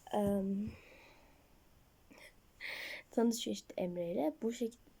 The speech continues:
e, ama daha önceden bunlar tanışmışlardı. Nasıl tanışmışlardı? Defne yalan söyleyerek tanışmışlardı aslında. Çünkü Defne, e, Emre'nin yanına gidip bir röportaj için, okul röportajı için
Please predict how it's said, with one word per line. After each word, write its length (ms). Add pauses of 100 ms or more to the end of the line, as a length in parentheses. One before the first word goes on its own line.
(100)
e, 100
ama 380
daha 240
önceden 320
bunlar 240 (220)
tanışmışlardı. 880 (720)
Nasıl 240
tanışmışlardı? 760 (680)
Defne 480
yalan 240
söyleyerek 580
tanışmışlardı 800
aslında. 300 (240)
Çünkü 360
Defne, 500 (180)
e, 60 (320)
Emre'nin 320
yanına 280
gidip 300
bir 120
röportaj 680
için, 360
okul 440
röportajı 640
için 320